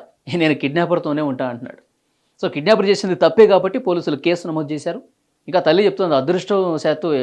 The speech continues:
ఆ బాబుని ఏం చేయలేదు, మంచిగా చూసుకున్నాడు, ఏమన్నా చేసుంటే" అని చెప్పి చాలా బాధకు గురవుతున్నారు వాళ్ళు కూడా. So మొత్తానికి కిడ్నాప్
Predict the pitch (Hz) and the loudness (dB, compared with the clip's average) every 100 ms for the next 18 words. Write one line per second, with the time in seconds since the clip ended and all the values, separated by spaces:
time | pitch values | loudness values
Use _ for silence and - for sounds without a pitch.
0 | 120 117 123 120 165 165 156 160 147 151 | 0 -2 -2 2 2 2 -4 -4 -4 -2
1 | 147 143 165 151 139 135 135 127 180 - | -4 -2 -2 -4 -6 -8 -6 -6 -6 -12
2 | _ _ _ _ _ _ _ - 151 147 | _ _ _ _ _ _ _ -6 -4 -2
3 | 147 151 175 160 147 135 135 135 127 - | -4 -6 -8 -6 -6 -6 -6 -6 -6 -12
4 | _ _ _ 147 131 120 139 135 135 131 | _ _ _ -4 -2 0 0 0 -4 -6
5 | 131 123 123 123 135 185 _ _ - 143 | -6 -6 -6 -8 -10 -12 _ _ -8 -6
6 | 131 185 190 185 - 139 151 175 | -2 -2 -2 -4 -6 -8 -4 -6